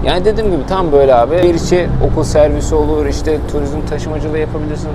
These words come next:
Bununla kısa mesafe gidip gelebilirsiniz. Bence gayet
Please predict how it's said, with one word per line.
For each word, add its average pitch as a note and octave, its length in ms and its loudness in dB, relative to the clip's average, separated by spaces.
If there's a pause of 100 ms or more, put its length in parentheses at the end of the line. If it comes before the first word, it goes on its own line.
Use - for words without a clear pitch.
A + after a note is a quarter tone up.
(100)
Bununla D3+ 280 -4
kısa D3 200 -4
mesafe C#3 420 -2
gidip - 260 -4
gelebilirsiniz. D3 600 -4 (580)
Bence C#3 340 -4
gayet C#3 240 -4